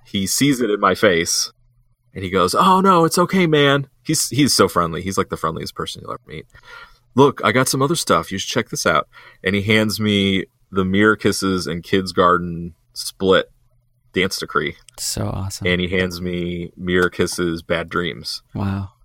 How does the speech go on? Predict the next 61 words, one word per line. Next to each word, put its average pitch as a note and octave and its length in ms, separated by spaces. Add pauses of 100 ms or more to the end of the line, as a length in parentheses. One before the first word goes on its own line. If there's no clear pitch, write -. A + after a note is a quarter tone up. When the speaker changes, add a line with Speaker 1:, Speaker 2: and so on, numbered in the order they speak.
(380)
Speaker 1:
And F2 80
he - 40
goes, F2 180
"Here, A#2 320
check - 260
these G#2 180
out. E2+ 240
You're F2+ 100
gonna G2 140
love F#2 200
'em E2+ 280 (100)
just - 220
as F2 100
much." - 400 (160)
So - 160
I - 40
go, G2 120
"Okay, C#3 220
cool." C3 360 (460)
Those C#3+ 220
were, D3 260
those B2 220
were C3 60
my A#2 120
two A2 460
pickups, - 500
and F2 120
he G2 100
signed A2+ 340
Dance F#2+ 300
Decree - 300
for D2 200
me, C#2+ 220 (560)
and D#2+ 100
I've D#2+ 120
still - 180
got E2 200
that E2+ 260 (300)
all D#2+ 120
wrapped D#2+ 280
up D2 220
'cause, D#2+ 300
you C3+ 80
know, A2+ 180
that, C#3+ 220
that F3 120
was D#3 120
like D3+ 160
a, C#3+ 400 (160)
that D3 100
was D3+ 160
a D#3 40
thing D3 180
in D#3 80
my D#3 80
life. D#3+ 260
That G#2+ 160
was A2+ 140
my A#2 100
first - 260
pickup. - 300